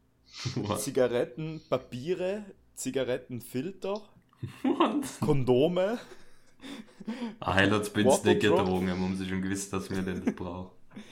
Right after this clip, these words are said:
Speaker 2: Äh, und, äh, ein paar andere so, so Schokoladelein oder so.
Speaker 1: Bin's jetzt eine
Speaker 2: Nice.
Speaker 1: vegane Rittersport gedrogen, Bier, Red Bull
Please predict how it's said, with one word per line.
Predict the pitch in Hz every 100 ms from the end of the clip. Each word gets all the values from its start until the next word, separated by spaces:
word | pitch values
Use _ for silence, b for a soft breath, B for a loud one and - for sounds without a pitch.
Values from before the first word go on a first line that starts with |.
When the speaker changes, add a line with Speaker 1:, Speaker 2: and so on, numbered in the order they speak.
| 233 B B B 208 202 -
Speaker 2:
Äh, | 131 - 117
und, | 131 143 151 156 -
äh, | 143 139 135 131 131
ein | 120 _ _ -
paar | 127 113
andere | 127 131 113
so, | 110 117 110
so | 104 113
Schokoladelein | 104 110 - 98 82 98 98 98 98
oder | 95 98
so. | 101 104 101 101 101 _ _ _ _ _ -
Speaker 1:
Bin's | 90 90
jetzt | 87 85
eine | 82
Speaker 2:
Nice. |
Speaker 1:
vegane | 85 80 78 90 98 87
Rittersport | 95 95 98 - - 85 -
gedrogen, | - - 90 92 101 104 98 98 95 - -
Bier, | - 95 104 104 104 101 101 - 92 92
Red | 92 98 -
Bull | 101 104 101 101